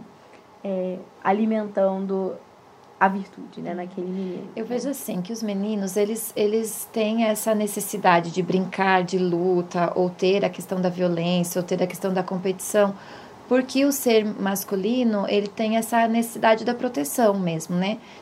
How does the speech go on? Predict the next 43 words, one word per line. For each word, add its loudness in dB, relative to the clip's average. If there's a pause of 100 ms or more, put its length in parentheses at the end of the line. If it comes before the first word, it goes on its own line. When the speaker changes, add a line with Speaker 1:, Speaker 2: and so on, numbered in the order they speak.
Speaker 2:
De, 2
de -4
proteger, 2
ele 2
é 6
o 2
mais 0
forte 4
e 2
ele 4
protege, 0 (200)
né? -6 (720)
E 2
a, 4
a 2
gente -4
também 0
acha -2
que 0
é -4
importante, -2
e, 0
e -4
tá 2
em 0
todas -6
as, -6
as, 0
os -6
desenhos, 0
em -2
toda -2
a -2
vida, -2
a 2
questão -2
do, 0
do -4
bem 0
e 2
do 0
mal, 0
né? -4